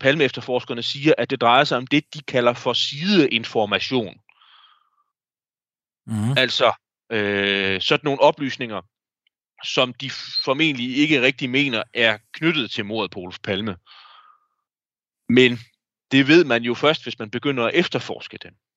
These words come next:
Speaker 1: Så altså, nu kommer den røde tråd i forhold til det her, det er, at der er noget, der tyder på, at dømmekraften i forhold til den her såkaldte sideinformation, har i mine øjne i hvert fald, ikke været specielt velfungerende.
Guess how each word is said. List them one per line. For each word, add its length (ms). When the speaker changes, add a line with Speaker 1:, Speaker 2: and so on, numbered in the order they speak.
Speaker 1:
Så 240
altså, 320
nu 60
kommer 220
den 100
røde 200
tråd 300
i 40
forhold 280
til 100
det 100
her, 160
det 200
er, 120
at 100
der 80
er 420
noget, 260
der 60
tyder 260
på, 240
at 200
dømmekraften 640
i 100
forhold 360
til 120
den 100
her 240
såkaldte 500
sideinformation, 960
har 280
i 100
mine 280
øjne 280
i 40
hvert 160
fald, 180
ikke 280
været 120
specielt 360
velfungerende. 640